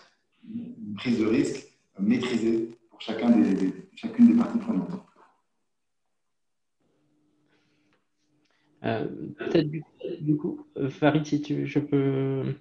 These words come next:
Speaker 3: sûr.
Speaker 2: je peux évo-, é-, évoquer un petit peu l'étude. Donc, l'étude, elle a été faite sur un échantillon de trente banques, hein, principalement européennes, euh,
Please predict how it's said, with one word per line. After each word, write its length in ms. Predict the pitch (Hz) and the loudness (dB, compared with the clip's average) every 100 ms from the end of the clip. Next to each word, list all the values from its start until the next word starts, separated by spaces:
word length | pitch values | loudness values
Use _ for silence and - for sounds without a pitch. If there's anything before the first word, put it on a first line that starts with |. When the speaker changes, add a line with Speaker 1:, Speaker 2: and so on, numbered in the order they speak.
| - | -4
Speaker 3:
sûr. 240 | - 370 - - - - _ | 2 2 2 -8 -18 -20 _
Speaker 2:
je 160 | - 120 | -4 -2
peux 220 | 117 131 | 4 6
évo-, 280 | 123 127 - | 6 4 2
é-, 460 | - 123 - 98 117 | 2 2 2 2 6
évoquer 320 | 135 139 143 | 8 8 6
un 100 | 139 | 4
petit 120 | - | 2
peu 80 | - | 4
l'étude. 280 | 147 147 165 | 6 6 4
Donc, 180 | 151 147 - - - | 4 2 -6 -12 6
l'étude, 260 | 147 147 | 6 8
elle 120 | 185 165 | 6 6
a 40 | |
été 160 | 147 151 | 6 4
faite 220 | 151 185 | 2 0
sur 160 | - | 4
un 80 | 143 | 6
échantillon 400 | 143 151 147 151 | 6 4 2 2
de 40 | 147 | 2
trente 260 | - 143 | 4 4
banques, 260 | 135 151 139 | 4 2 0
hein, 180 | 127 131 | -4 -4
principalement 600 | - 123 - 131 127 131 | -6 -8 -6 -4 -2 -2
européennes, 640 | 123 117 120 120 147 165 - | -2 -2 2 2 2 -4 -6
euh, 580 | 120 117 113 113 113 113 | -6 -4 -4 -4 -4 -6